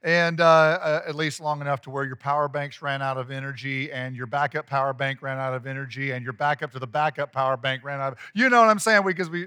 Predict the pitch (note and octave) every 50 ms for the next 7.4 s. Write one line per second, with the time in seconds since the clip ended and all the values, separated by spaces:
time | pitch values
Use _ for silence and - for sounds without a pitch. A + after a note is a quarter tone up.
0 | - - F3 E3+ D3 C3 A#2 G#2 G2+ G#2 C#3 F#3 D#3+ F3 D3 D#3 D3 C#3 C3 B2+
1 | A2 A2 F#2+ G2 A#2 A#2+ B2 C3+ _ _ _ - - - - - - - E3+ E3
2 | E3 F3 F3+ G3 G3 G3+ G3 - - G3 A3 A#3 A3+ A3 - - A3+ F#3 D#3 -
3 | - - A3+ C#4+ F#4+ F4+ B3 A3+ D#3+ C#3 C3 B2+ B2+ C3+ E3+ G#3 - _ _ -
4 | C#3+ C#3+ D3 D#3 D#3 D#3+ F3 F3+ F3 F3+ F3+ F3+ F3+ F#3+ F3+ D3 F3+ G3+ G3 G3
5 | G3+ G3 E3 F3 F#3 F#3 F3+ E3 - - F#3+ G3 F#3+ D#3 - G3+ E3+ E3 D#3+ D3+
6 | D3+ D3 - D3 - D3 C#3+ C3 B2 C3 B2 G#2+ C3+ C3 A#2+ - - B2+ B2+ B2
7 | B2 A#2 - - A#2 G#2+ G2+ G#2+